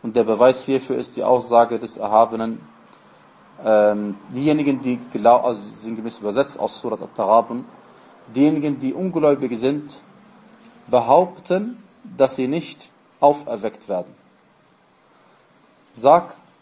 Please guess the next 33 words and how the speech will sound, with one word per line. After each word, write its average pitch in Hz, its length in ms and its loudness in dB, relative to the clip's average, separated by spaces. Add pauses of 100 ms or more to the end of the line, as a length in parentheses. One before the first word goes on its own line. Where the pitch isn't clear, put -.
(280)
aber 139 220 4
ja 175 180 6
doch, 120 240 -8 (100)
bei 160 220 4 (140)
eu-, 139 260 -4
bei 147 180 4
meinem 131 380 -4
Herrn, 104 420 -2
ihr 113 200 -6
werdet 151 380 4
ganz 156 340 -2
gewiss 131 360 -6
auferweckt 110 680 -6
werden. 113 500 2 (520)
Hierauf 127 420 4 (100)
wird 127 220 -2
euch 117 260 -6
ganz 143 320 0
gewiss 120 320 -10
das - 280 0
kundgetan, 113 840 -2 (380)
was 113 180 0
ihr 120 140 -8
getan 107 380 -4
habt. - 340 -12 (480)
Und 107 180 -12
dies 135 260 -2
ist - 220 -16
Allah 101 400 0 (400)
ein 131 160 0
Leichtes. - 560 -6 (440)
Surat 113 260 -6
At-Taghabun, 120 640 0